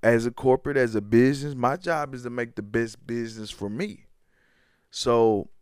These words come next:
if I offer a deal that y'all can agree on, and it may not be as good of a deal as it could be or should be, I win on g-, doing good business for me and mine. And so I don't think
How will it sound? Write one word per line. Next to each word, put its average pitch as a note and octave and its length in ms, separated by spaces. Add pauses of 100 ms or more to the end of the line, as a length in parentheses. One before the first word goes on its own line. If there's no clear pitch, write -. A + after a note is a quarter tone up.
(100)
if A#2 180
I B2+ 260
offer C3+ 460
a A2+ 100
deal C#3 480
that G#2 220
y'all B2+ 300
can B2+ 200
agree A#2 380
on, E3+ 300
and B2 120
it A2+ 40
may A2+ 240
not B2 260
be B2+ 140
as A2 120
good A#2+ 320
of A2 140
a A2 60
deal A#2 360
as A2+ 200
it - 140
could C#3+ 340
be D#3+ 180
or B2+ 80
should C#3+ 320
be, - 240 (840)
I D#3+ 120
win A#3 520 (360)
on C#3 240
g-, D#3 100
doing D#3+ 360
good C#3+ 240
business D3 400
for B2+ 160
me C#3 200
and G#2+ 120
mine. - 380 (1900)
And C3+ 100
so D#3 300
I C#3 160
don't C#3 500 (260)
think D#3 220